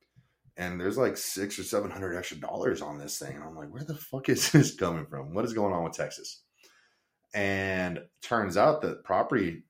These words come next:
tax in Texas is, like, three times the national average. So that was an extra six, seven, eight hundred dollars a month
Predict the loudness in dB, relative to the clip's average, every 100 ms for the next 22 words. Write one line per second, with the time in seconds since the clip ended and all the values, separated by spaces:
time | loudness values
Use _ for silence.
0 | _ _ _ 0 2 4 0 -6 -8 -10
1 | -10 0 2 2 0 -6 -8 -12 -16 -20
2 | _ -14 -10 -6 -6 -6 -10 -20 0 4
3 | 4 2 -2 0 0 -2 -8 -12 -16 _
4 | -6 -2 -2 -2 -4 2 4 4 2 -12
5 | -18 _ _ _ _ _ _ -8 2 6
6 | 6 6 0 -2 -4 -4 -4 -2 2 2
7 | 2 0 0 0 2 4 4 4 0 -6
8 | -6 0 6 6 6